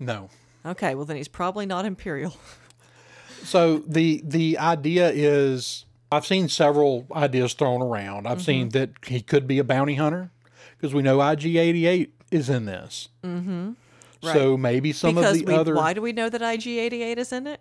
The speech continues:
Speaker 2: 'Cause
Speaker 1: Because
Speaker 2: we saw a
Speaker 1: Jon Favreau
Speaker 2: picture.
Speaker 1: keeps sending us pictures.
Speaker 2: I know, of Taika Waititi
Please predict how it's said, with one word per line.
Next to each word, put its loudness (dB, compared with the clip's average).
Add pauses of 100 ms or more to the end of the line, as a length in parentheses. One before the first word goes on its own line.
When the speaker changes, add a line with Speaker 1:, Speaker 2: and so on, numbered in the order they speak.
Speaker 2:
'Cause -2
Speaker 1:
Because -2
Speaker 2:
we -10
saw 4
a 2
Speaker 1:
Jon -6
Favreau 2
Speaker 2:
picture. 2
Speaker 1:
keeps -6
sending -2
us -4
pictures. -6
Speaker 2:
I -8
know, -6
of -10
Taika -10
Waititi -12